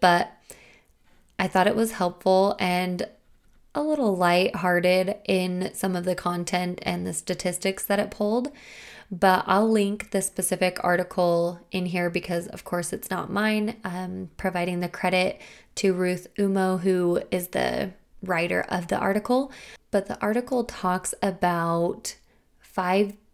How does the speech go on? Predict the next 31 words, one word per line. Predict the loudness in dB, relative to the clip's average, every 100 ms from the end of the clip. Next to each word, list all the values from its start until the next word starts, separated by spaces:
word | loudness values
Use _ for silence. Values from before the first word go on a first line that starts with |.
| _ -8
people | -2 -2 -2 -4 -2
that | 0 0
make | 0 0
up | 0 0 -4 -2
a | 0
work | 2 2 0 -4 -10
family. | -2 0 0 -4 -6 -8 -10 -14 _ -20 -20 -20 -20 _ _ -20 _ _ _ _ _ -2
It's | 0
a | 2
study | 2 4 6 6 6 4 -2
that | 0 2
was | 2
done | 0 0 0 0
by | 0 0 0 0
H | -2 -2 -6
P, | -4 -2 0 0 0 -4 -6
and | -2 0 0 -2 -2 -2
it | -2
says | 2 2 2
that | 0 0
the | 0 0
average | 2 0
full-time | 0 0 0 0 0 0 -2
American | -2 -2 -2 -2 -2
employee | -2 -4 -2 0 0 0
works | 0 0 -2 -4
over | -2 -2 -2
forty | -2 0 2 0
hours | -2 -4 -4
a | -6
week. | -6 -6 -10 -14